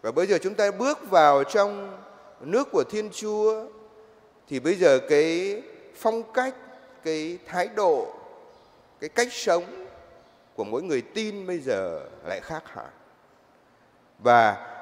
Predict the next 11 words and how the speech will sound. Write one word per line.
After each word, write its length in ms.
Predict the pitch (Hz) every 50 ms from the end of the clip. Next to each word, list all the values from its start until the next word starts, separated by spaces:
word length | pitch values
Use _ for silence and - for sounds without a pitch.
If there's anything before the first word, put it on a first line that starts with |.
| - -
cái 140 | 139 135 165
phong 300 | - - 202 190 196 190 - -
cách 200 | 233 254 262 254 - - -
hay 140 | 196 180 180
là 140 | 160 127
cái 160 | 113 - - 160
thái 220 | - - 160 196
độ 200 | 190 214 185 165
sống 340 | 156 - 190 180 196 214 208
đó 560 | 208 196 190 185 185 190 202 220 240 - - 160
được 220 | 156 143 131 120